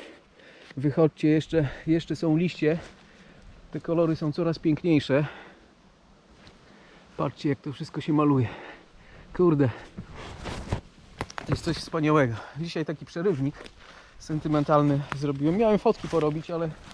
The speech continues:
ale chyba coś tam z tych ujęć z kamery, mm, powyciągam.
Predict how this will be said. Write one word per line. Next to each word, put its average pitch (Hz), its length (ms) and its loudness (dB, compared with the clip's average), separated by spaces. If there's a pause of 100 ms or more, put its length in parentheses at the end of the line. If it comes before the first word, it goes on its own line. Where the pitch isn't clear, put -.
(520)
ale 233 180 -2
chyba 196 220 -4
coś 180 180 -4
tam 165 160 0
z - 40 -12
tych - 160 -4
ujęć 160 240 4
z - 60 -8
kamery, 156 400 4 (1120)
mm, 151 480 0 (200)
powyciągam. 156 720 -4